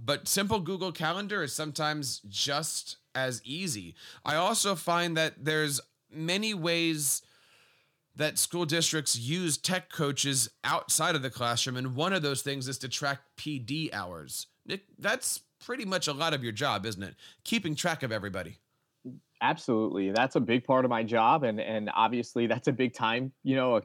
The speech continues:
Speaker 2: time consuming portion of what I do is, is keeping track of professional development hours and awarding those hours and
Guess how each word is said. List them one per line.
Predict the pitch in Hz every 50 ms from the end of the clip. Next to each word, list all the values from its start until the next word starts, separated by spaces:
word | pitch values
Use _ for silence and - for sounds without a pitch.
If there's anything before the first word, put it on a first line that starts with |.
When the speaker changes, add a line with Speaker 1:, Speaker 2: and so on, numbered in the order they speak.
| - _ -
Speaker 2:
time | - 120 120 123 131 131 123 _
consuming | - 147 135 - - 139 131 127 127 127 123 120 -
portion | - 135 123 131 131 - 156 143
of | 120 104
what | 113 117 110
I | 110 110
do | 107 104 120 127 139 147 147
is, | 131 110 98 - - - - - - -
is | 104 101 -
keeping | - 147 143 139 127
track | 120 - 135 113 117 - -
of | 117 -
professional | - 123 117 - 110 107 - 98 101
development | 98 92 107 135 151 143 - 139 131 -
hours | - 120 131 131 131 127 123 123 123 123 120 117 -
and | 104 95
awarding | 90 98 110 127 135 139 139 135 127
those | 131 127 127 123 107
hours | 120 107 113 120 123 120 120 117 117 117 120 113 -
and | 95 87 82